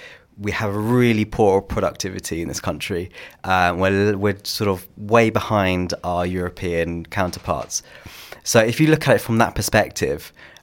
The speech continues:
um, reverse mentoring would be absolutely fantastic to understand what drives people in their daily lives.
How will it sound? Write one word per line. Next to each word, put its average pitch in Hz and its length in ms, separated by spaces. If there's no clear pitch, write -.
um, 90 500
reverse 113 400
mentoring 107 560
would 95 200
be 98 240
absolutely 101 540
fantastic 95 880
to 98 400
understand 101 840
what 101 460
drives 95 420
people 92 420
in 95 140
their 92 120
daily 95 300
lives. 85 440